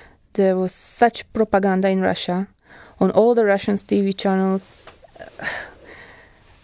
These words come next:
that people started to think and believe what they heard. And there, there's no critical thinking, and, uh, many people just, they close their eyes, they shut their ears, 'cause they worry about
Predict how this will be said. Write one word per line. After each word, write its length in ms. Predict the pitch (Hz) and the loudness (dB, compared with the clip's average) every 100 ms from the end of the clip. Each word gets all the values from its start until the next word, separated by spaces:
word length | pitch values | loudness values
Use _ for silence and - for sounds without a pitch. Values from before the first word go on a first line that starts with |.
| - - - - _ _ _ - _ - | -20 -20 -20 -20 _ _ _ -20 _ -4
that 200 | 190 - | 0 2
people 240 | 247 233 | 4 2
started 460 | - 233 240 233 - | 2 2 2 -2 -6
to 80 | |
think 560 | - 208 185 214 226 - | 0 2 2 0 -2 -4
and 200 | - 202 | 0 2
believe 480 | 196 208 190 180 - | 4 2 0 -4 -8
what 220 | - 190 180 | -4 -2 0
they 160 | 190 | 2
heard. 340 | 196 175 - - _ _ _ _ - | 2 2 -2 -18 _ _ _ _ -4
And 440 | 196 196 196 202 - | -2 0 -2 -4 -10
there, 240 | - 202 202 | 0 2 4
there's 320 | 202 202 202 | 2 2 2
no 360 | 202 196 190 _ _ | 2 2 0 _ _
critical 460 | - 196 190 - 175 | 0 0 0 -2 -6
thinking, 640 | - 170 170 175 175 175 _ _ _ - - | -2 -2 -2 -2 -2 -4 _ _ _ -18 -6
and, 380 | 185 185 180 - - - _ - _ _ | -2 -2 -4 -8 -18 -20 _ -20 _ _
uh, 100 | - | -14
many 300 | - 202 214 | -2 2 2
people 360 | 208 208 202 190 | 2 0 0 0
just, 240 | 185 185 - | -2 -4 -2
they 100 | 185 | -4
close 360 | - 208 208 | 0 0 2
their 140 | 214 202 | 2 2
eyes, 600 | 180 185 190 - - - _ | 2 0 -2 -10 -12 -20 _
they 80 | 196 | -8
shut 300 | - 208 196 | -2 -2 0
their 140 | 202 - | -2 0
ears, 480 | 180 185 185 - - _ - - - - - - _ _ _ _ - | 0 0 -4 -10 -12 _ -20 -20 -20 -20 -20 -20 _ _ _ _ 2
'cause 180 | 214 214 | 2 4
they 140 | 262 | 4
worry 260 | 294 392 247 | 4 2 2
about 360 | 202 190 196 | 2 0 0